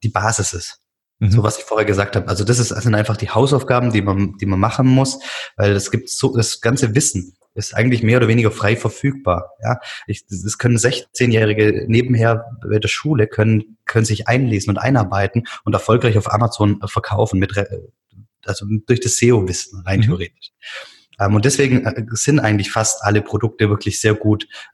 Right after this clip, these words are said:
Speaker 1: ähm, gelistet. Ähm,
Speaker 2: Ich glaube, ein großer Riesenvorteil ist auch, wenn, ist einfach, ja, wenn man als Händler in Anführungszeichen das tausendste Produkt in ähnlicher Form anbietet,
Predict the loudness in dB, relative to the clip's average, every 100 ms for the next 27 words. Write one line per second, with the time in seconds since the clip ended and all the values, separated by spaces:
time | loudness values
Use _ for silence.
0 | 0 2 2 2 0 -2 -2 0 2 0
1 | -2 -10 -14 _ -16 -16 -18 _ _ -6
2 | -4 -2 -2 -4 -4 -6 -10 -16 _ -4
3 | 0 2 4 4 2 2 2 2 2 2
4 | 2 0 -4 -2 -2 0 0 0 -2 -2
5 | -2 -4 -4 -4 -2 0 0 0 -2 -8
6 | -20 -20 _ 2 2 4 2 4 4 2
7 | 0 0 0 2 2 0 -2 -2 -2 -4
8 | -6 -4 -2 -2 -2 2 4 4 2 2
9 | 4 2 2 -6 -6 0 0 2 -2 -4
10 | -8 -2 -2 -2 -4 -4 -2 -2 -2 -4
11 | -2 -2 -2 0 0 -2 -2 -2